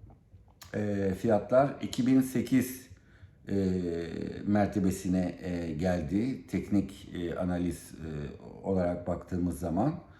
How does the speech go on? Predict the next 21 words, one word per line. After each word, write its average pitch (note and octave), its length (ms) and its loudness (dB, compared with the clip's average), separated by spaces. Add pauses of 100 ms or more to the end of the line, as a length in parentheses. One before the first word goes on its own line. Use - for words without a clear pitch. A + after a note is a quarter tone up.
(340)
E, G2 240 2
bugün A2 300 4
de A#2+ 220 2
Katimerini G2 480 2
gazetesinde F#2+ 680 0
bir, G#2 100 2 (220)
e, E2+ 520 -4
yazı G2 280 0
var. F#2 180 4 (680)
Bu G2 260 2
Nikos G#2 520 0 (380)
Rusanoğlu, G2 840 0 (120)
e, E2+ 200 -8
Katimerini F#2+ 520 2
gazetesinin F#2 720 0 (480)
emlakla F#2+ 840 4
alakalı, F2+ 640 -2 (600)
e, F#2 80 -4 (1160)
yazarlarından F#2+ 840 4
bir G#2 60 2
tanesi. F2+ 580 0